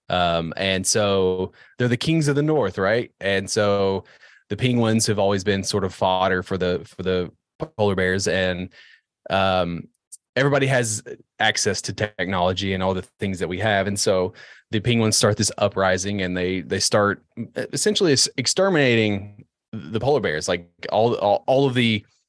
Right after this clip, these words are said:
the lesser animals sort of band together, uh, and they wanna take out the people who have been, you know, the predators of the, of them.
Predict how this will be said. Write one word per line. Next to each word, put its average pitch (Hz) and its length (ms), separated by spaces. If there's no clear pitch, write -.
the 123 120
lesser 120 480
animals 107 480
sort 107 200
of 101 180
band 113 280
together, 107 600
uh, 98 340
and 101 280
they 101 60
wanna 101 200
take 107 260
out 98 180
the 95 100
people 95 320
who 95 200
have 90 160
been, 92 460
you 98 80
know, 85 100
the 87 100
predators 92 600
of 87 260
the, 92 140
of 90 180
them. 82 240